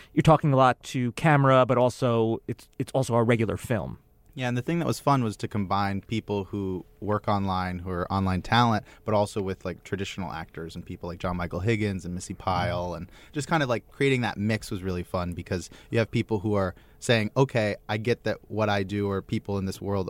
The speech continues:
Speaker 2: are ridiculous, so let me lampoon it in a way."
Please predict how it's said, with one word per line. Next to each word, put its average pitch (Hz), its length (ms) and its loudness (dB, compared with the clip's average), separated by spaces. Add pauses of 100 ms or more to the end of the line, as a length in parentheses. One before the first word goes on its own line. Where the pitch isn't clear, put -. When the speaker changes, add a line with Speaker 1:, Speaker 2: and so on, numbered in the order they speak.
Speaker 2:
are 98 160 0
ridiculous, 95 600 -2
so 95 380 -2 (340)
let 117 160 0
me 110 260 0
lampoon 95 500 -2
it - 200 -8
in 87 120 -10
a 80 60 -10
way." 78 280 -10